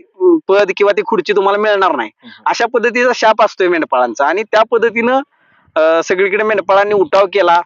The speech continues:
Speaker 1: तशी मागणी केली, पण आमची मागणी इथली जी राज्यकर्ते मंडळ आहे त्या मंडळींनी घेतली नाही आणि त्यांनी त्याला दुजोरा दिला. हे आम्ही आता इथून पुढच्या काळामध्ये ह्या लोकांच्यासाठी लढणार आहे.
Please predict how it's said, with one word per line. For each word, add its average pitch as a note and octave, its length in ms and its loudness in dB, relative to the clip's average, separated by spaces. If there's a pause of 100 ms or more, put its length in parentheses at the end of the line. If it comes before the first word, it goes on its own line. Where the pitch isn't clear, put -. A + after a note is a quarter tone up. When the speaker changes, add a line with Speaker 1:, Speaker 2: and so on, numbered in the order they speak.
(320)
Speaker 1:
तशी F#3 140 0
मागणी G3 380 2
केली, G3 240 0
पण E3+ 180 -2
आमची F3+ 260 0
मागणी G3+ 480 2 (420)
इथली D#3+ 320 0
जी G3+ 200 2
राज्यकर्ते F#3+ 500 0
मंडळ G3 320 0
आहे D3+ 120 0
त्या F3 180 0
मंडळींनी F#3+ 460 -2
घेतली G#3+ 340 -2
नाही F#3 160 0
आणि C#3+ 160 -2
त्यांनी E3+ 260 0
त्याला F#3 240 0
दुजोरा G3 380 2
दिला. A#2 220 -4 (500)
हे E3+ 240 0
आम्ही F#3+ 380 0
आता C4+ 260 4
इथून C4 280 0
पुढच्या B3 300 0
काळामध्ये A3 400 2
ह्या G3 120 4
लोकांच्यासाठी F3+ 640 -2
लढणार D3+ 300 0
आहे. - 440 -2